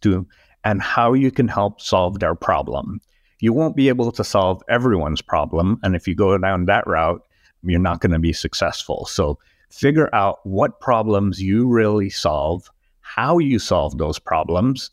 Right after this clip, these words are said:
how you might be more effective or different than your competition,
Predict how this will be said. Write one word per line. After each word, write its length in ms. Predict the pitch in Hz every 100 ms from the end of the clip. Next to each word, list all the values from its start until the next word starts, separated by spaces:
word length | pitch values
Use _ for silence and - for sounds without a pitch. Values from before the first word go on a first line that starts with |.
| _ _ _
how 320 | - 107 107
you 140 | 107
might 240 | 104 104 98
be 200 | 95 95
more 440 | 101 98 90 92 -
effective 760 | - 117 107 - 113 104 104 -
or 160 | 90
different 640 | 82 - 110 - 110 107 85
than 360 | 87 82 87
your 180 | 85 78
competition, 1000 | - - 80 - - 151 143 - 90